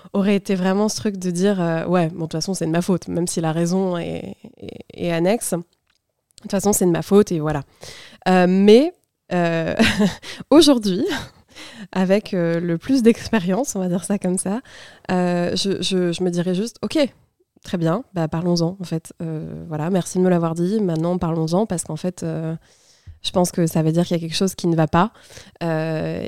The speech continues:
et donc, euh, creusons un peu, voir ce qui va pas, <laughs> euh, que ce soit de mon côté, de ton côté, de côté de la relation,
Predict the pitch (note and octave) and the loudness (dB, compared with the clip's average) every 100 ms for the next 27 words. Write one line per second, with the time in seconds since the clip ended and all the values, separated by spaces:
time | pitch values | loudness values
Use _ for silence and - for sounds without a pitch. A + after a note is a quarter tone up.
0 | - E3+ E3+ F#3+ F#3+ F#3 F#3 E3 D#3+ D#3+ | -4 0 2 2 0 0 -6 -4 -6 -6
1 | D#3+ E3 E3+ F#3 E3+ - - G3+ G3 B3 | -8 -8 -6 -8 -8 -8 2 4 6 8
2 | C4 F#3+ G#3+ A3 F#3+ - - F#3 G3 A3 | 8 6 4 4 2 0 -2 0 4 6
3 | C#4+ C#4 - A#3+ - - F#3+ - E3+ E3+ | 6 4 0 -10 -10 -18 -14 -4 -2 -2
4 | - G3 F#3+ F3 F3+ F#3 A3+ B3+ A#3 A3 | -2 -2 0 2 2 4 4 4 2 0
5 | F#3 - A3 G#3+ F#3+ F#3+ G3 G3 F3 E3 | -2 0 0 0 -2 -2 -2 2 0 0
6 | F3 E3+ D#3+ E3 F#3+ - G#3+ G#3+ | -2 -2 -2 2 2 2 0 0